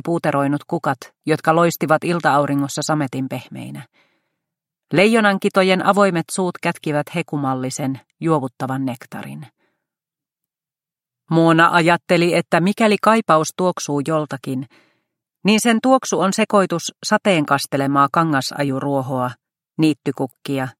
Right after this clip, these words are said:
ja merensuolaa. Sellaiselta oli tuoksunut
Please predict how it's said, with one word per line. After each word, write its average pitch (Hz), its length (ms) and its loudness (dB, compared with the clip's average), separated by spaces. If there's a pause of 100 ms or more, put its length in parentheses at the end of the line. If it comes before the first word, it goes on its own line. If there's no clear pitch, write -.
(120)
ja 160 120 2
merensuolaa. 143 960 -4 (1700)
Sellaiselta 139 760 0
oli 151 220 0
tuoksunut 147 600 -2